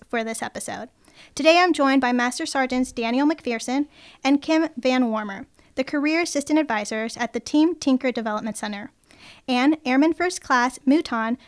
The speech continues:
from the seventy-second Force Support Squadron. Thank you all for being here today. Before we get started,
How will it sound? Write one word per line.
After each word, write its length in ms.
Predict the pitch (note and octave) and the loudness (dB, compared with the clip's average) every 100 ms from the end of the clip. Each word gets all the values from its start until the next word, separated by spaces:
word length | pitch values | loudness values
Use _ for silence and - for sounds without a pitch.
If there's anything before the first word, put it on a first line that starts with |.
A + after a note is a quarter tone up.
| _ | _
from 160 | C4 C4 | 4 4
the 60 | |
seventy-second 680 | B3+ C#4+ E4+ D#4+ B3+ B3+ B3 | 4 0 0 0 -2 -2 -4
Force 220 | - A#3 | -4 -6
Support 320 | - - A3+ - | -6 -8 -10 -10
Squadron. 480 | - G#3 G3+ - - _ _ _ _ _ _ | -10 -12 -10 -14 -16 _ _ _ _ _ _
Thank 240 | D4 D4+ E4 | 4 4 2
you 100 | D#4 | 0
all 220 | A#3+ A#3 | 0 0
for 160 | A#3+ A3+ | -2 -6
being 240 | G#3+ G#3+ | -6 -10
here 120 | A3 | -12
today. 300 | - G#3+ A3 - - _ _ _ _ _ _ _ _ _ _ _ _ | -12 -14 -16 -20 -20 _ _ _ _ _ _ _ _ _ _ _ _
Before 340 | D4+ D4 E4 F#4 | -2 0 4 2
we 80 | G4 | 4
get 160 | D4 | -2
started, 460 | - A#3+ G#3+ G#3+ | -2 -4 -4 -6